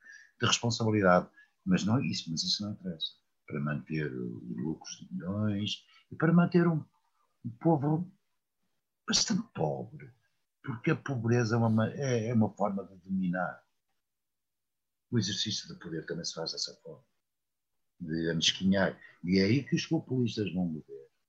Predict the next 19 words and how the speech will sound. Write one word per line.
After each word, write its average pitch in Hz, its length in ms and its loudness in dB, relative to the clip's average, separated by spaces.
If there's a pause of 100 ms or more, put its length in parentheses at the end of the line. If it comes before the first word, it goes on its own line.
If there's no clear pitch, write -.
(680)
É 73 60 -4
aí 98 140 2
que 123 120 -4
eles 113 200 2
vão 110 160 4
buscar 98 600 4 (360)
parceiros. 92 640 2
Vão 82 140 2
buscar 98 240 2
parceiros 92 420 2
onde? 80 240 0 (400)
Ao 107 160 8
lumpen, 101 640 10
porque - 320 -2
o 123 100 12
inventam, 101 560 8
porque - 220 0
o 113 80 4
criam. 104 440 4